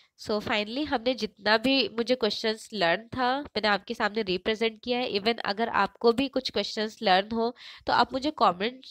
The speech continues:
अ, कमेंट सेक्शन में कमेंट ज़रूर कीजिएगा। मैं, अ, जब मुझे सारे कमेंट्स मिल जाएंगे, जो जो क्वेश्चंस मिस हुए हैं, अगर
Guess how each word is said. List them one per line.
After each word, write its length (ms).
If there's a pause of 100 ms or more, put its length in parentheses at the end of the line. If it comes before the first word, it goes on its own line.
(220)
अ, 100
कमेंट 380
सेक्शन 340
में 100
कमेंट 320
ज़रूर 320
कीजिएगा। 580 (680)
मैं, 360
अ, 220
जब 240
मुझे 400
सारे 280
कमेंट्स 500
मिल 160
जाएंगे, 340
जो 120
जो 120
क्वेश्चंस 420
मिस 300
हुए 140
हैं, 240
अगर 300